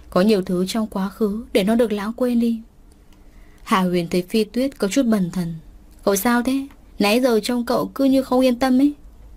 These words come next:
"À, không sao đâu, chỉ là khi nãy nhìn vài thứ không nên thấy." Hạ Huyền không hỏi nữa.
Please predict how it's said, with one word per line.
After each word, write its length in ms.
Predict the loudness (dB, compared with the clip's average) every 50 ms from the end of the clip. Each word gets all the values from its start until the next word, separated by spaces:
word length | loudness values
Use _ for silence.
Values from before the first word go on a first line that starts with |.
| -20 -20 -20 -20 -20 -20 -8 -4
"À, 300 | -2 0 0 0 -2 -2 0
không 140 | 0 2
sao 160 | 2 2 2 2
đâu, 260 | 2 2 2 0 -2 -4 -8 -12 -20 -18 -12 -2
chỉ 140 | 0 0
là 180 | 2 2 0 0 0
khi 100 | 0 0
nãy 200 | 0 0 2 2
nhìn 180 | 2 2 2
vài 160 | 0 -2 -2 0
thứ 160 | 0 0 0
không 160 | 2 2 2
nên 160 | 2 2 2
thấy." 360 | 0 -2 -2 -2 -2 -4 -4 -6 -12 -18 -20 -20 -20 -20 -20 -20 -20 -20 -20 -20 -20 -20 -20 -8
Hạ 200 | -4 -2 0 0
Huyền 200 | 2 0 0 -2
không 220 | -2 -4 -4 -2
hỏi 200 | -2 -2 -2 -2
nữa. 300 | -2 -2 -2 -2 -4 -6